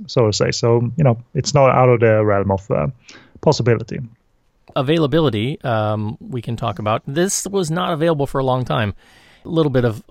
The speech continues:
Speaker 2: honesty on the table. I actually had a bootleg of this <laughs> for a
Speaker 1: On,
Speaker 2: couple
Speaker 1: on V-,
Speaker 2: years.
Speaker 1: on V-, on V H S or
Speaker 2: I,
Speaker 1: on
Speaker 2: it, no, it was on
Speaker 1: D V D? <laughs>
Speaker 2: D V D, but it, I'm pretty sure it was a V H S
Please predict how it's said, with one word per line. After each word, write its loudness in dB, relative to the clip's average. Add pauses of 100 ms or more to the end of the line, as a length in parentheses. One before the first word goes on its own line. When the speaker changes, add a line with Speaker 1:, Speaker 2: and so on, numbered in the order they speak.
(180)
Speaker 2:
honesty -2
on 2
the -2
table. -4
I 0
actually -2
had 0
a -4
bootleg -2
of -6
this -6 (520)
<laughs> -20
for -4
a 2
Speaker 1:
On, 2
Speaker 2:
couple 4
Speaker 1:
on 6
V-, 2
Speaker 2:
years. 2
Speaker 1:
on 4
V-, 8
on 0
V 4
H 0
S -4
or 2
Speaker 2:
I, 6
Speaker 1:
on 0
Speaker 2:
it, 2
no, 4
it 4
was 2
on 4
Speaker 1:
D 4
V 2
D? 0
<laughs> -
Speaker 2:
D 2
V -12
D, -14
but -2
it, -2
I'm 0
pretty 6
sure -4
it -2
was -2
a -4
V -6
H -4
S -6